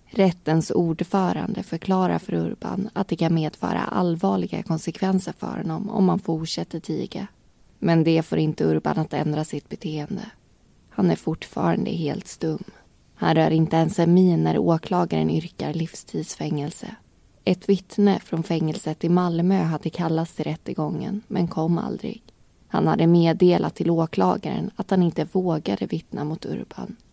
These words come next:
Enligt honom var han livsfarlig. Rätten beslutar att Urban ska genomgå en stor sinnesundersökning.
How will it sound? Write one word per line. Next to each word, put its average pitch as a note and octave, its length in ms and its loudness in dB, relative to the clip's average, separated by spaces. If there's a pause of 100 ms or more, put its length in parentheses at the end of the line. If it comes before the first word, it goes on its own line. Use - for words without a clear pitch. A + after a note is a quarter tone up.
(340)
Enligt D#3+ 320 0
honom E3 460 2
var D3+ 80 -2
han D3 120 -2
livsfarlig. - 720 -8 (560)
Rätten F#3+ 520 4
beslutar - 600 0
att E3+ 200 -2
Urban F#3 480 6
ska - 160 -6
genomgå E3 460 0
en E3 100 2
stor F3 380 2
sinnesundersökning. F#3 1400 -2